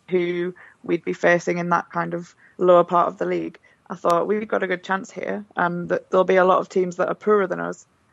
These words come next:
Um, and while I still think that's the case, we're just not scoring the goals. Um,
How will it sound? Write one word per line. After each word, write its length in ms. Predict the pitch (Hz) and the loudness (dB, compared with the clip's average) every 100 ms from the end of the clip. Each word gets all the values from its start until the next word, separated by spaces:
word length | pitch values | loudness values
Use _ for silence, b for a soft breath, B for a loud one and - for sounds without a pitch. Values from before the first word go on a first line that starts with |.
| b | b
Um, 340 | - 185 180 - _ | 0 2 2 -4 _
and 120 | 190 190 | -4 2
while 180 | 202 | 2
I 40 | 202 | 2
still 260 | - 220 | 0 0
think 160 | 220 214 | 0 -4
that's 160 | 190 - | -8 -10
the 100 | 190 | -8
case, 560 | 202 185 175 175 - _ _ _ - | 0 0 0 -4 -12 _ _ _ -4
we're 140 | 185 | 0
just 220 | 180 202 | 0 0
not 120 | 208 | -2
scoring 300 | - 196 185 | -2 4 4
the 80 | 180 | 2
goals. 540 | 170 180 170 170 170 _ _ _ - | 2 4 4 0 -6 _ _ _ -4
Um, 480 | 185 180 180 175 | 0 0 0 -4